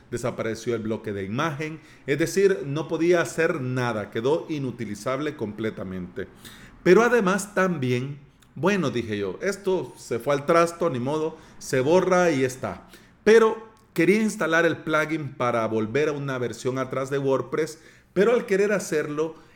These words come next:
en el, en plugins, al ir a plugins, añadir nuevo, no me mostraba los plugins del repositorio.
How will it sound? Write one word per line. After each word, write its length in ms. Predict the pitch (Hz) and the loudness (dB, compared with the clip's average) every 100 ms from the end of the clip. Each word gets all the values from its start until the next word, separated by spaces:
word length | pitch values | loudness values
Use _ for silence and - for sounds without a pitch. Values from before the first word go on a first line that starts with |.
| _ | _
en 340 | 180 185 185 175 | 2 2 2 0
el, 1200 | 160 143 139 127 120 113 110 104 101 104 104 107 | -2 -2 0 2 2 0 -2 -4 -6 -10 -12 -12
en 200 | 131 117 | -10 0
plugins, 600 | 190 202 151 160 175 - - | 4 4 4 -2 -4 -10 -10
al 280 | 107 110 | -6 -2
ir 100 | 135 | 0
a 140 | 147 143 | 0 0
plugins, 460 | 160 151 135 127 | 0 0 -2 -6
añadir 360 | 117 110 123 143 | -6 -4 -4 -4
nuevo, 440 | 143 147 151 170 - - - | -4 -4 -4 -8 -10 -18 -8
no 180 | 139 160 | -2 0
me 120 | 180 | 0
mostraba 720 | 165 131 - 165 165 123 123 | 0 -4 -2 2 2 0 -2
los 260 | 127 123 123 | -2 -2 -2
plugins 560 | - 139 147 151 147 127 | -2 0 0 -4 -6 -2
del 140 | 131 | -2
repositorio. 920 | 135 131 127 123 107 104 90 85 - | -2 -4 -6 -8 -8 -6 -6 -8 -14